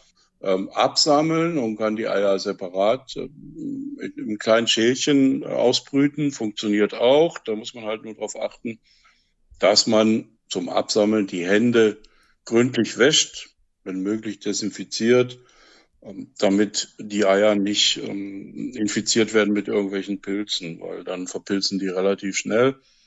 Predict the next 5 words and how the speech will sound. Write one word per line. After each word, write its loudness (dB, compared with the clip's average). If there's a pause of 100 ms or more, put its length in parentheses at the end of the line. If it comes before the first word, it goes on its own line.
(320)
Beim 4
Absammeln 4
kann 0
man 4
feststellen, 2